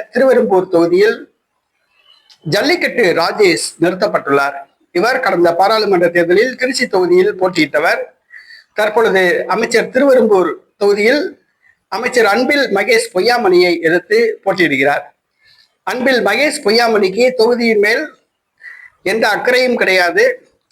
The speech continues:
அவர் உதயநிதியின் பின்னால் சுற்றுவதைத்தான் வழக்கமாக கொண்டுள்ளார். உதயநிதி வீட்டுக்கு தினந்தோறும் செல்வதும் அவர்களோடு குழாவி கொஞ்சுவதும் தான் உள்ளார். மற்றபடி அவர் அமைச்சக பணிகளில்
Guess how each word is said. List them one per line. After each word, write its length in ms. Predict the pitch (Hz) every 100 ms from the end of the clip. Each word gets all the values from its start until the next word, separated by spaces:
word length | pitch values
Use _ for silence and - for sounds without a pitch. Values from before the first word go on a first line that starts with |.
| _
அவர் 200 | 190 202 180
உதயநிதியின் 560 | 202 269 254 233 214 185
பின்னால் 340 | 196 226 233 220
சுற்றுவதைத்தான் 720 | 202 214 202 185 175 202 240 226
வழக்கமாக 580 | 165 185 202 185 180 226 226
கொண்டுள்ளார். 460 | 170 160 156 185 233 - _ _ _ - _ 185
உதயநிதி 440 | 262 269 240 220 208 170 - - - -
வீட்டுக்கு 360 | 247 247 226 233 196
தினந்தோறும் 560 | 214 226 226 226 175 143 - - -
செல்வதும் 460 | 214 208 208 285 427 - _ - - _ _ _ _ -
அவர்களோடு 540 | 214 226 233 247 226 185 156 - - _ _ _ _ _ - - -
குழாவி 320 | 220 294 233 190
கொஞ்சுவதும் 480 | 196 214 226 202 202 214
தான் 160 | 247 269 - _ 180
உள்ளார். 300 | 170 151 139 - - _ _ _ _
மற்றபடி 460 | 185 190 226 226 277 - - _ - - -
அவர் 220 | 202 202 160
அமைச்சக 420 | 196 247 254 240 220
பணிகளில் 440 | 196 208 196 170